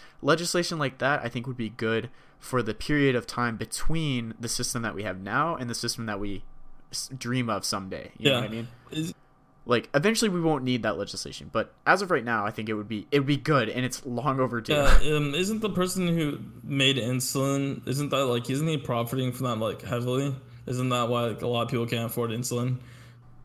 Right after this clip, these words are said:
Speaker 2: 'Cause it's, like, it's privatized
Speaker 1: Uh,
Speaker 2: or no?
Speaker 1: well, the
Speaker 2: Or am I mistaken for something else?
Speaker 1: Well, you're mistaken in the sense that the person who, uh, invented it is the person that's, like, profiti-, uh, profitizing it,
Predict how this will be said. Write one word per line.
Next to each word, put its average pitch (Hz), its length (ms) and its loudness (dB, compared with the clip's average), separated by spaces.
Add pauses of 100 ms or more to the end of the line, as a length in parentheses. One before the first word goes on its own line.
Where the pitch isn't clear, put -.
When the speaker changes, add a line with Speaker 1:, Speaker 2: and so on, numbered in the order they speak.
(120)
Speaker 2:
'Cause 123 100 -4
it's, 113 80 -6
like, 117 160 -4
it's 117 160 -6
privatized 151 640 0
Speaker 1:
Uh, 127 60 2
Speaker 2:
or 120 40 2
no? 117 240 0
Speaker 1:
well, 160 140 2
the - 100 -6
Speaker 2:
Or 117 40 0
am 120 60 0
I 120 100 2
mistaken 117 580 -2
for 123 100 -8
something 113 220 -4
else? 117 260 -6 (140)
Speaker 1:
Well, 185 320 6 (920)
you're 226 200 -2
mistaken 226 500 -6
in 208 160 -10
the 170 100 -8
sense 160 360 -8
that 139 240 -4
the 123 80 -6
person 143 340 -8
who, 117 340 -6 (140)
uh, 104 220 -6 (240)
invented 123 500 -8
it 170 180 -6
is 147 200 -8
the 147 80 -8
person 160 320 -8
that's, 135 180 -8
like, 117 240 -8
profiti-, 127 560 -4
uh, 120 140 -2
profitizing 139 580 -6
it, 185 140 -10